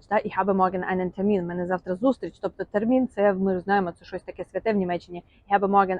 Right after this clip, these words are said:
einen Termin, це як залізобетонно, в мене є обов'язок, Pflicht, піти на цей термін. Е, це мати не в плані володіти, це мати от, е, як щось потрібно. Наступне базове слово — це gehen, йти.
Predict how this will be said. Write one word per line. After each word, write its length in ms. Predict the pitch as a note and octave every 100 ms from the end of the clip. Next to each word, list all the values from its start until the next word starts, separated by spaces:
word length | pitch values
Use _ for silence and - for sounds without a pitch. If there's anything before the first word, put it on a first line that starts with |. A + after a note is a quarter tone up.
| G3
einen 200 | F#3 F#3
Termin, 300 | G#3 A#3 D4+
це 160 | - G#3
як 160 | G3
залізобетонно, 680 | F3+ G3 F3+ F3+ G3 C#4+ C4
в 40 | G3
мене 200 | F#3+ F#3
є 120 | F#3
обов'язок, 600 | F#3 G#3 B3+ C4 B3 C4 _ _ - _ -
Pflicht, 260 | G#3+ A#3 _ _ _
піти 220 | G3 G#3+
на 120 | G#3+ E3+
цей 180 | G3
термін. 360 | F3 F#3 F#3+ E3 _ _ _ _ _ -
Е, 280 | F#3 E3+ E3+ - _ _ _ _ -
це 240 | F#3+ F#3 - - _ _ -
мати 640 | G3 F#3+ G#3+ - G#3 G3
не 200 | G3+ F#3+
в 60 | -
плані 420 | A3+ C#4 A#3+ F3+
володіти, 680 | F3+ F3+ F3 F#3+ - D#3+ E3+ _ _ _ _ -
це 160 | G#3
мати 320 | B3 F3+ G3+ F3+
от, 200 | F3 G3 -
е, 340 | F3+ E3 E3+
як 260 | E3+ F#3 -
щось 540 | - F#3+ F#3+ - - -
потрібно. 460 | G3+ G#3+ F#3 E3 - _ _ _ -
Наступне 440 | B3 - G3 G3+
базове 360 | F#3+ F#3 F#3+ E3+
слово — 300 | - C#4+ C4
це 60 | G3
gehen, 380 | F3+ G3+ A3+ G#3+ _
йти. 400 | G#3+ - - A3